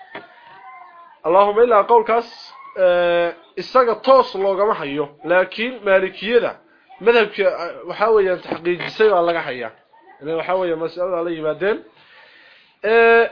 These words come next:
waxaa weeyaan al-imaam Ahmed rahimahullahu ta'ala, imaamu Shaaficina, imaamu Ahmed wuxuu waafaqsan yahay imaamu Shaafici, laakiin riwaayo uu kaga dugan yahay waxaa jirta uu waafaqsan yahay Xanafiyada.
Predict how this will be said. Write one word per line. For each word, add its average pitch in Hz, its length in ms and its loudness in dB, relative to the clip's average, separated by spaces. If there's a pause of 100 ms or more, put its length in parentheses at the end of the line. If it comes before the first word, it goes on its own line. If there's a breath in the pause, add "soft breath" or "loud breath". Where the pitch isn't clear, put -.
waxaa 220 280 2
weeyaan 247 400 4
al-imaam 226 460 4 (320)
Ahmed 233 460 0
rahimahullahu 208 680 0
ta'ala, 214 240 0
imaamu 208 240 0
Shaaficina, 208 600 -4
imaamu 202 280 0
Ahmed 214 240 -4
wuxuu 208 200 -6
waafaqsan 180 420 -2
yahay 202 140 -2
imaamu 185 200 -2
Shaafici, 202 600 -6 (160)
laakiin 180 380 0
riwaayo 233 320 6
uu 233 40 0
kaga 208 220 -6
dugan 226 260 -4
yahay 220 160 4
waxaa 220 220 0
jirta 180 280 -2
uu 220 120 2
waafaqsan 185 420 0
yahay 190 180 -4
Xanafiyada. 196 560 2